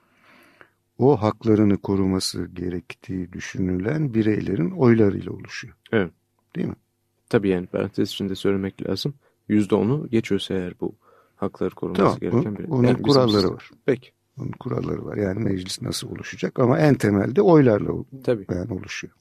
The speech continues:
Speaker 1: Değil mi? Öyle bazen bir,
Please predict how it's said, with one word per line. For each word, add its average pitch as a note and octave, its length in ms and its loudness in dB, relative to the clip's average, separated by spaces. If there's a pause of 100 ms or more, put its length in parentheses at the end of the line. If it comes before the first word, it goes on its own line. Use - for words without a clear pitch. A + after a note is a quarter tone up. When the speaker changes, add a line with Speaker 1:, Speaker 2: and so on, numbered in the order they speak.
(140)
Speaker 1:
Değil - 120 0
mi? F2 140 -4 (1700)
Öyle F#2+ 160 -8
bazen G2 420 -2 (580)
bir, C3 320 -6